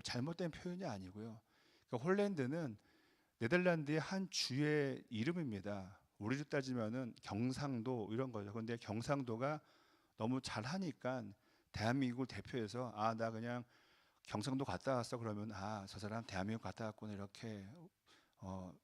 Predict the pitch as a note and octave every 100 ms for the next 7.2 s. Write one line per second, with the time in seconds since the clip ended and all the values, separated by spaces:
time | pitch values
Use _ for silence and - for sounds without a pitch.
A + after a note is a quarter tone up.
0 | _ - G#2+ A2+ B2+ G2 F2+ G#2 F#2+ -
1 | B2 - A#2 A#2 G#2+ - G#2+ G#2 G#2+ C3
2 | B2 G2 A#2+ G2 F#2+ A2+ A2+ G2 F#2 G#2
3 | - _ - - - - - - - -
4 | - - _ _ _ _ _ - - C3
5 | D3+ C3+ C#3 C3 C#3 C#3 C3+ D3+ B2 A2
6 | F3+ D#3+ A2 A#2 B2 A2 A#2 B2+ G#2+ A#2+
7 | A#2+